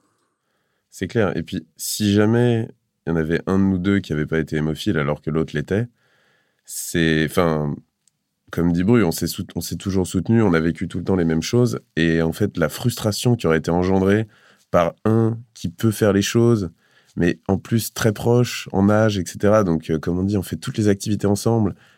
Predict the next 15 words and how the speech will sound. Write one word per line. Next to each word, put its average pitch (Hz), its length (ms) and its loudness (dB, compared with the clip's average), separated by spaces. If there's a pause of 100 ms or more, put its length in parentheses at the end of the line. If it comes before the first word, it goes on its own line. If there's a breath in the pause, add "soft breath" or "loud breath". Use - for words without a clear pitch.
(300 soft breath)
Mais 98 240 2
il 82 80 0
y - 20 4
a 92 60 -2
certaines 107 320 2
activités 110 420 2
qui - 80 -2
sont - 180 -6
interdites 104 440 2
à 95 80 4
l'un 110 240 2
et 87 80 0
pas 90 180 4
à 92 60 4
l'autre. 120 420 2